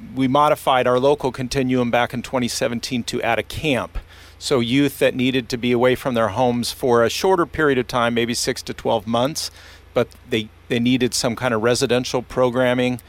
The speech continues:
Uh, we decided we, we believed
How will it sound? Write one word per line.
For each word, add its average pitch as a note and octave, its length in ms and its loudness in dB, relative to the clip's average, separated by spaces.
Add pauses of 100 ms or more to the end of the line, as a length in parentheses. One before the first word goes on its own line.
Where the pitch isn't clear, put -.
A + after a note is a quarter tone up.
(400)
Uh, G#2 180 -2
we B2+ 160 0
decided B2 460 0
we, A#2 160 -2 (160)
we B2+ 100 2
believed A#2 680 0